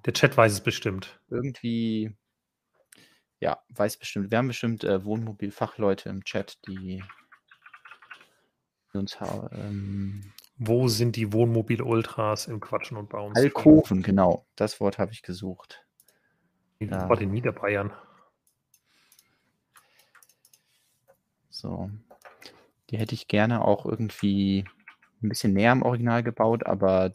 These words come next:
Speaker 2: diese weirde Form kann man einfach nicht umsetzen. Da gibt's sogar einen Teil, was sehr in die Richtung gehen würde, wenn's das demnächst auch in Teilen gibt. Nämlich in dem, ähm, Mandos N eins Starfighter.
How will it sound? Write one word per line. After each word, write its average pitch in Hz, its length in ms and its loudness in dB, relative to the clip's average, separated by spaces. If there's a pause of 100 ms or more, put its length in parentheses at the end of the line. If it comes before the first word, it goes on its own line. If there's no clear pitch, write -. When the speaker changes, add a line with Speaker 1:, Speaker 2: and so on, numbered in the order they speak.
(120)
Speaker 2:
diese 92 600 -2 (120)
weirde 107 240 0
Form 104 420 -4
kann 107 140 -4
man 104 100 -2
einfach 104 160 -6
nicht 101 160 -6
umsetzen. 127 480 0 (640)
Da 113 100 4
gibt's - 280 -6
sogar 110 240 6
einen 107 120 -2
Teil, 156 520 6
was 120 280 2
sehr 123 260 2
in - 60 -2
die 127 80 -2
Richtung 127 360 -2
gehen 104 240 -2
würde, 120 240 0
wenn's 104 180 -4
das 107 160 -4
demnächst 117 380 -2
auch 107 100 -2
in 104 80 -2
Teilen 131 380 -4
gibt. - 420 -4 (880)
Nämlich 107 320 -6
in 104 140 -4
dem, 101 320 0
ähm, 92 640 -2 (460)
Mandos 120 800 0 (200)
N 117 240 -2
eins 101 400 -2
Starfighter. - 760 -4